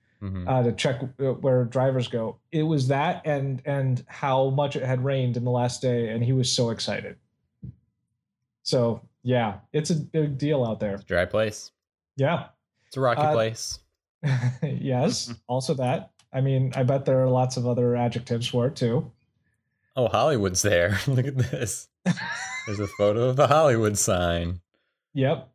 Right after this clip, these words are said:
Speaker 1: That's weird.
Speaker 2: Well, it's part of it. Oh, also the Grand Canyon. I mean, you know.
Speaker 1: Yeah. Okay. So where do you think you're gonna go from here?
Speaker 2: Uh, well, this isn't what I thought it was going to be when I clicked on it. I thought it was going to be about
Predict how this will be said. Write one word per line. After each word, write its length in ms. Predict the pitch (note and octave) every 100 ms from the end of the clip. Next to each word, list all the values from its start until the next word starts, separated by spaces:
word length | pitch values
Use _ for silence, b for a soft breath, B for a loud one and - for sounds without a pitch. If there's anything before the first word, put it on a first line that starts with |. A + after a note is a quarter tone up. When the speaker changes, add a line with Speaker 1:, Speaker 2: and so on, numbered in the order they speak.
| _ -
Speaker 1:
That's 220 | G2 -
weird. 420 | E2+ E2+ F2+ G2 _ _ _ _ C#3
Speaker 2:
Well, 280 | C#3+ F#3+
it's 380 | G#3+ G#3 - - _
part 180 | D3+ F#3
of 100 | E3
it. 140 | D3+
Oh, 200 | E3+ F3+
also 360 | C#3+ D#3 E3+ E3+
the 80 | D3+
Grand 260 | C#3 B2+ B2
Canyon. 360 | B2+ A2+ A2
I 100 | A2+
mean, 240 | A#2 A2+ A#2
you 100 | A#2+
know. 240 | G#2 A#2 - _
Speaker 1:
Yeah. 280 | G2 F#2 F2+ - _ _ _
Okay. 300 | D3 D3+ D#3 - _ _
So 80 | C3
where 100 | B2+
do 60 | C3
you 40 |
think 140 | B2+ A#2+
you're 80 | A#2
gonna 160 | A2+
go 100 | A2
from 160 | G#2 F#2+
here? 220 | F2 F#2 _ _ _ _ D#3+
Speaker 2:
Uh, 440 | F3+ F#3 F#3+ F3+ -
well, 680 | E3 C#3+ G3 F3 C#3+ D3 -
this 200 | E3 F#3
isn't 220 | A3 A3
what 140 | F3+ F3+
I 120 | F#3
thought 240 | F#3+ G#3+
it 60 | F3
was 140 | D#3
going 220 | C#3 E3+ E3+
to 60 |
be 160 | F3+ G3+
when 140 | D3+
I 80 | D#3
clicked 300 | D#3 C4 -
on 160 | C3 B2+
it. 160 | B2 - -
I 180 | D#3+ F#3+
thought 180 | D#3+
it 60 | C#3+
was 120 | D3+
going 200 | D#3+ D#3+
to 60 | D#3
be 120 | E3
about 380 | E3 E3 -